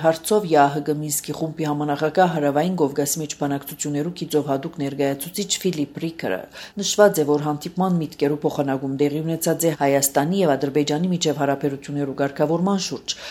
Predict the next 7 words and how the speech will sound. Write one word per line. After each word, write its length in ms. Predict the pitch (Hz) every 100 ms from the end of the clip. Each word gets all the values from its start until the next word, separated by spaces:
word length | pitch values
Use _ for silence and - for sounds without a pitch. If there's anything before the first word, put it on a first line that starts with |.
| - 226
Նշված 400 | 214 220 220 160
է, 40 |
որ 180 | 139 147 147
Վաշինգտոնի 520 | 143 - 147 147 151
մեջ 160 | 143 143
հանդիպում 440 | 147 143 147 147 147
եղավ 260 | 165 180 190